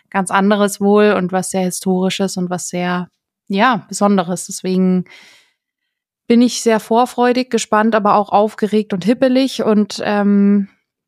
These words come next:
genau, deswegen ist das jetzt wahrscheinlich, wenn wir aufnehmen, so ein Mix aus, ich hatte ein richtig schönes Wochenende und bin noch sehr beseelt und glücklich und ich bin aber auch gleichzeitig aufgeregt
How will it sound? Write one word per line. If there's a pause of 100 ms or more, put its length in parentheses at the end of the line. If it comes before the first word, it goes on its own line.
(140)
genau, (180)
deswegen
ist
das
jetzt
wahrscheinlich,
wenn
wir
aufnehmen,
so
ein
Mix
aus,
ich
hatte
ein
richtig
schönes
Wochenende
und
bin
noch
sehr
beseelt
und
glücklich
und
ich
bin
aber
auch
gleichzeitig
aufgeregt